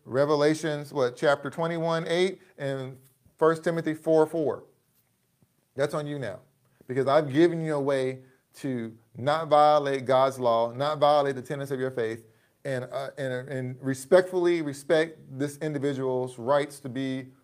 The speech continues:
a person in the United States or wherever country you're in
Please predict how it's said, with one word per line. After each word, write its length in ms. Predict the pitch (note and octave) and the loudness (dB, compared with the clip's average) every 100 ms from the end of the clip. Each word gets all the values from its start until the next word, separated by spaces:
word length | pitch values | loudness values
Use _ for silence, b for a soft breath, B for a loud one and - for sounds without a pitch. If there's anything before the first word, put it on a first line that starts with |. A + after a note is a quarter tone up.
| b b _ - | b b _ -10
a 60 | C3 | -4
person 580 | - D#3+ D#3+ C#3 B2+ B2+ | 0 0 0 -8 -8 -10
in 120 | C3 | -8
the 60 | B2+ | -6
United 300 | B2 A#2 A#2 | -4 -6 -8
States 440 | - F#2+ - - _ _ _ _ _ _ _ _ - | -10 -12 -12 -20 _ _ _ _ _ _ _ _ -4
or 80 | |
wherever 240 | B2 C3 B2 | 0 0 0
country 320 | D3 C3 C3 | -6 -8 -8
you're 160 | B2 A#2 | -8 -8
in 160 | G2+ | -12